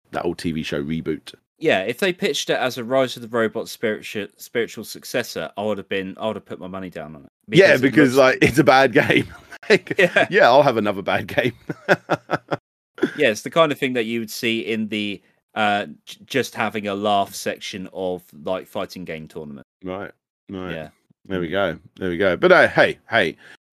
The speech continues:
Speaker 1: it's good that we're getting more Mega Drive games, but, um, this is practically a weekly topic by this point. And because it's like that, it's not like when you had Tanglewood and Xeno Crisis, and they were, like, one of the only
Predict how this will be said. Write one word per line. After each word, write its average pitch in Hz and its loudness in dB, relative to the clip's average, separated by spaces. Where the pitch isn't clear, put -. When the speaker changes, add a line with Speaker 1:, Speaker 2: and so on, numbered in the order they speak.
Speaker 1:
it's 180 6
good 208 2
that 185 4
we're 170 4
getting 151 2
more 143 4
Mega 135 4
Drive 101 2
games, 90 -4
but, 110 6
um, 107 2
this 120 -4
is 117 -6
practically 113 0
a 101 6
weekly 101 -4
topic - -2
by 104 4
this 85 -4
point. 71 -12
And 101 -4
because 110 0
it's 98 -8
like 117 2
that, 131 2
it's 107 -2
not 127 4
like 120 2
when 98 -2
you 92 -2
had 92 -2
Tanglewood 95 0
and 92 -4
Xeno 92 -2
Crisis, 90 0
and 98 -4
they 92 2
were, 90 2
like, 90 2
one 101 0
of 90 -2
the 98 2
only 92 0